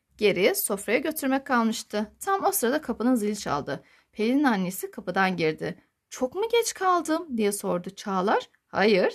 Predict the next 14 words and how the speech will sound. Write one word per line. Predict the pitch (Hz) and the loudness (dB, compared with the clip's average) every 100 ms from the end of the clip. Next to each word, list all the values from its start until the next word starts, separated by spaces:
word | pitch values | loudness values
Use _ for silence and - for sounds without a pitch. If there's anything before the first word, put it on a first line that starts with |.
| - | -4
tam | - 196 | -4 2
vaktinde | 233 247 - 254 226 | 4 2 -2 0 0
geldin. | 202 180 175 165 170 - _ _ _ _ - | 2 4 4 0 -6 -12 _ _ _ _ -4
Yemeği | 180 180 285 | -2 0 0
sofraya | - 196 214 247 | 0 -2 0 0
koymak | - 185 226 247 | 2 2 2 0
üzereydik." | 208 - - - - _ _ _ _ _ - | 0 0 0 -6 -20 _ _ _ _ _ 0
"Harika | 330 320 311 311 - | 8 10 8 4 -2
olmuş," | 349 285 247 220 214 - | 4 4 4 0 -4 -10
dedi | 202 196 202 | -8 -8 -6
Çağlar'ın | 190 190 180 185 | -6 -4 -2 -2
annesi. | 175 175 - 185 | -4 -4 -8 -12
"Çok | - - 185 220 | -16 -6 -6 2
lezzetli," | 285 269 233 220 190 196 | 4 6 4 2 -2 -4